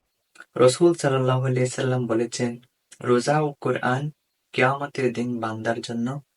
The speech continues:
সুপারিশ করবে।" রমজানের শিক্ষা বাস্তবায়ন, যেটি আমাদের শেষ অংশে ছিল। রমজানের শিক্ষা বাস্তবায়ন। রমজান শুধু এক মাসের ইবাদত নয়, এটি আমাদের জন্য একটি প্রশিক্ষণ।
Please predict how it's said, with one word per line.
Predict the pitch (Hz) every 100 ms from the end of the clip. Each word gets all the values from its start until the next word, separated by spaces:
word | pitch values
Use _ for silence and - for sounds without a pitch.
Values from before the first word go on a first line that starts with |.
| _
সুপারিশ | - 139 127 123 104 -
করবে।" | 123 - - - -
রমজানের | 113 117 135 143 151
শিক্ষা | - 160 - 127
বাস্তবায়ন, | 113 - - - - 90 110 _ _ _ _ _ _ - -
যেটি | 143 156
আমাদের | 131 131 131
শেষ | - - 123 123
অংশে | 107 101 - 107
ছিল। | - - - _ _ _ - - _ 120
রমজানের | 117 117 123 123
শিক্ষা | - - -
বাস্তবায়ন। | 117 117 - 127 127 147 165 _ _ _ -
রমজান | 123 127 127 160
শুধু | 160 160 156
এক | - 127
মাসের | 131 127 - 139
ইবাদত | 113 110 104 -
নয়, | 104 123 _ _ _ -
এটি | -
আমাদের | 160 135 143 139
জন্য | 147 135
একটি | 127 -
প্রশিক্ষণ। | - 120 - - - 113 120